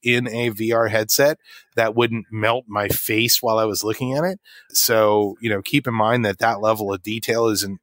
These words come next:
isn't even close to being capable on standalone. So, uh, maybe, I don't know, maybe a high-end P C V R headset. P C V R is not dead. If you wanna keep seeing cool stuff like that.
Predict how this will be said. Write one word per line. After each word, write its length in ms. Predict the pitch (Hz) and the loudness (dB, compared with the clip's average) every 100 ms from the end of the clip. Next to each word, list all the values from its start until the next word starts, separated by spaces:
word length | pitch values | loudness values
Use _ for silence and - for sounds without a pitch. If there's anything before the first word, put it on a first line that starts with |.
| _ | _
isn't 260 | 123 120 127 | 0 4 4
even 240 | 110 101 | 4 0
close 360 | - - 117 - | -2 2 2 2
to 80 | 113 | 0
being 260 | 113 107 | 0 0
capable 520 | 104 107 110 110 110 117 | 0 0 0 0 2 2
on 180 | 107 | 2
standalone. 680 | 95 - 104 104 113 123 131 - - - - | -2 -2 -2 0 0 0 -2 -8 -18 -20 -12
So, 500 | - 120 107 104 101 - | -2 2 4 4 2 0
uh, 640 | 107 104 101 101 101 98 95 | 2 4 4 4 4 2 -2
maybe, 800 | 104 107 110 104 104 101 98 87 - - | -2 0 0 0 -2 -4 -6 -8 -16 -8
I 100 | 98 | -4
don't 120 | 117 | 2
know, 320 | 104 110 101 - | 2 2 -2 -8
maybe 280 | 101 104 107 | -2 2 4
a 140 | 98 | 2
high-end 760 | - 104 107 104 104 104 95 - - - _ - | 2 0 2 2 2 0 -4 -10 -16 -20 _ -6
P 180 | 110 98 | -2 0
C 560 | - 104 104 104 98 - _ | 0 0 0 -2 -4 -8 _
V 180 | 113 101 | -4 2
R 340 | 98 101 101 - _ _ _ _ | 4 2 0 -4 _ _ _ _
headset. 480 | 104 98 113 110 | -4 -2 -2 -2
P 140 | - 160 | 0 2
C 140 | 180 | 2
V 140 | 165 170 | 2 4
R 160 | 170 | 4
is 140 | 165 165 | 2 2
not 200 | 180 175 | 2 2
dead. 460 | 214 220 208 190 - _ _ _ _ | 4 4 2 0 -10 _ _ _ _
If 140 | 117 123 | -8 -4
you 80 | |
wanna 180 | 113 123 | -4 -4
keep 220 | 120 131 | -2 -4
seeing 340 | - 135 131 123 | -2 -4 -4 -6
cool 220 | - 139 | -4 -4
stuff 280 | - 139 - | -2 -2 0
like 140 | 131 | 0
that. 280 | 165 156 139 | 2 2 0